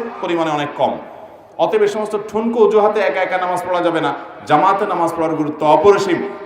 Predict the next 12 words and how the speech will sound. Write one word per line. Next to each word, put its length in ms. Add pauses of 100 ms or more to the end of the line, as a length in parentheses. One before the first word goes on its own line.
(120)
হাজ্জাজ 380
ইবনে 220
ইউসুফ 480
জালেম 340
শাসক 400
ছিল, 200 (460)
ফজর 280 (220)
মদ 380
খাইতো, 460 (100)
সাহাবীদের 380
হত্যা 280
করত, 320